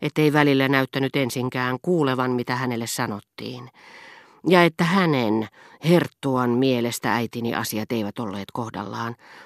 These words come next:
jopa niin, että saattoi kysyä, oliko hän aivan täysijärkinen. Tosin herttua myönsi, niin minulle kerrottiin, että se saattoi osittain johtua myös olosuhteista,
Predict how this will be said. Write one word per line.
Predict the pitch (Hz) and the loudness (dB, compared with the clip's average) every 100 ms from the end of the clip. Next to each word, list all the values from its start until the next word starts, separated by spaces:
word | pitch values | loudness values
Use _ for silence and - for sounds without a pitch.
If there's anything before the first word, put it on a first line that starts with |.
| - | 0
jopa | 165 170 147 | 4 4 6
niin, | 147 151 | 6 4
että | 123 120 | 2 -2
saattoi | 135 123 - 117 120 | -2 -4 -4 -6 -4
kysyä, | 151 - 139 139 | -4 -4 -4 -2
oliko | 156 151 151 | -2 -4 -4
hän | 151 156 | -4 -4
aivan | 165 165 170 170 | -4 -4 -6 -2
täysijärkinen. | 185 117 98 98 104 - - 92 95 139 _ _ _ _ - - - - - | -2 -2 -4 -6 -8 -10 -12 -10 -10 -12 _ _ _ _ -20 -20 -20 -16 2
Tosin | 214 247 247 151 | 6 6 6 6
herttua | 147 170 160 - 156 139 | 4 2 0 0 2 4
myönsi, | 170 175 135 117 127 117 | 6 8 6 4 0 -2
niin | 135 127 | -2 -2
minulle | 113 98 104 - | -4 -6 -8 -8
kerrottiin, | 120 98 101 - 120 120 - - - - - - | -8 -8 -12 -8 -6 -6 -10 -18 -20 -20 -10 0
että | 160 170 | 2 4
se | 156 | 4
saattoi | 160 151 160 160 | 4 4 6 8
osittain | 156 139 - 110 110 | 6 2 -2 -2 2
johtua | 131 123 131 123 | 0 0 -2 2
myös | 135 143 120 - - _ _ _ _ - | 4 4 2 -4 -10 _ _ _ _ -6
olosuhteista, | 139 120 101 92 - - 90 80 - - - | -2 -2 -4 -8 -12 -12 -10 -10 -8 -8 -8